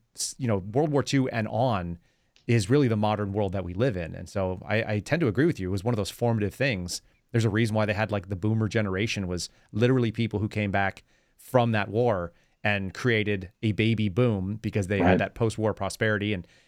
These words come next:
Speaker 1: it shaped the modern life that we live in. And until maybe, maybe that'll be a post-Afghan, um, experience as well. I don't know what that's gonna look like. There's probably a baby boom as well.
Speaker 2: Yeah,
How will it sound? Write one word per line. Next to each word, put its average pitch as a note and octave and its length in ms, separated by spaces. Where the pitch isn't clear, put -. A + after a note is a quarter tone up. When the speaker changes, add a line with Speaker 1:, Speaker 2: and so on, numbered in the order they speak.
Speaker 1:
it G#2+ 140
shaped C#3 320
the B2 60
modern A2+ 440
life B2+ 300
that A2 140
we G2 80
live F2+ 180
in. G#2 140
And G2 160
until A2+ 260
maybe, G#2+ 400
maybe C3 240
that'll C3 180
be A#2 140
a G#2+ 80
post-Afghan, A2 880
um, F#2 340
experience F2+ 580
as F#2 120
well. F#2+ 200
I F#2 80
don't A#2 100
know A2+ 60
what A2 120
that's G2+ 160
gonna F#2 160
look F#2 160
like. F#2 140
There's A#2 120
probably A#2 260
a G#2+ 40
baby G2+ 260
boom F#2 240
as F2 80
well. F#2+ 240
Speaker 2:
Yeah, F#2+ 340